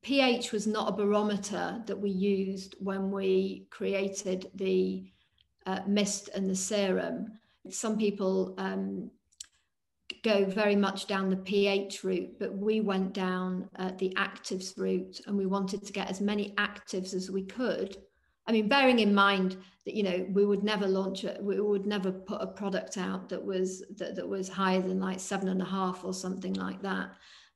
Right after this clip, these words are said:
Um, but, you know, your, your skin, the skin on your bo-, the P H of the skin on your body, uh, ranges from three to eight, you know, depending on where in the body, you know, you're, you're, you're, you're testing.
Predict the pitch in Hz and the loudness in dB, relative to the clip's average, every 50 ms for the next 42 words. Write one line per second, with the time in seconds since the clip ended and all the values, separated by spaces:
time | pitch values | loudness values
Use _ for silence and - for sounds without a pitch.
0 | - 190 196 196 190 190 190 190 190 190 190 190 202 208 220 233 226 214 202 202 | -8 -4 -2 0 0 2 2 2 2 2 0 0 -2 0 2 2 4 4 4 4
1 | 202 214 208 202 202 - - - - _ _ _ _ 214 233 233 233 220 - - | 4 4 2 2 0 -2 -8 -14 -20 _ _ _ _ 2 2 4 4 2 -2 -4
2 | - - - 254 262 262 240 196 185 180 185 185 185 - - - _ _ _ - | -2 2 6 6 8 8 6 6 4 2 0 -2 -4 -6 -10 -18 _ _ _ -4
3 | 214 214 - - - - 262 262 254 233 220 208 208 202 196 196 196 - 196 208 | -4 -4 -4 -2 2 6 6 8 8 6 4 4 4 4 2 2 0 0 0 0
4 | 214 214 - - 262 254 247 233 220 220 - - 208 185 - 196 185 - - - | -2 -2 -2 0 2 4 4 4 2 2 -2 -4 -6 -6 -4 -4 -4 -6 -2 -2
5 | 220 214 202 196 196 196 190 190 185 185 190 202 208 208 190 190 170 165 - - | 0 2 2 2 0 0 0 0 -2 -2 0 0 0 0 0 0 0 -2 -2 -4
6 | 196 - - - _ _ _ _ - 196 190 190 196 202 208 208 208 208 202 214 | -4 -6 -10 -14 _ _ _ _ -6 -4 -4 -4 -2 0 2 2 2 2 2 0
7 | 190 190 - - 202 190 190 185 190 - 214 202 196 190 190 - 190 185 190 196 | 0 0 -2 -4 -2 -2 0 -2 -2 -2 0 0 0 0 -2 -2 0 0 0 0
8 | 185 180 - - - - - - 226 202 - - 190 - 214 220 - 233 226 220 | -2 -2 -4 -8 -12 -16 -12 -6 -4 -4 -4 -4 -2 0 0 0 2 2 2 4
9 | 214 214 202 190 190 185 190 196 190 190 190 190 196 208 202 196 196 196 185 190 | 4 4 2 2 2 0 0 0 2 4 4 6 6 6 6 6 6 4 4 2
10 | - 196 190 190 185 190 196 196 190 190 185 185 185 180 180 190 202 190 185 185 | 2 2 4 4 4 2 2 0 0 0 0 2 2 0 0 -2 -2 -2 0 0
11 | 185 185 185 185 185 190 190 196 196 190 190 190 196 196 190 190 190 190 196 190 | 0 2 0 0 0 -2 -2 -2 -2 -2 -2 -2 -2 -2 0 0 0 0 -2 -2
12 | 185 185 185 - 214 208 190 - - - 180 185 185 196 208 | -2 -2 -2 -4 -4 -6 -6 -6 -6 -6 -6 -6 -6 -6 -8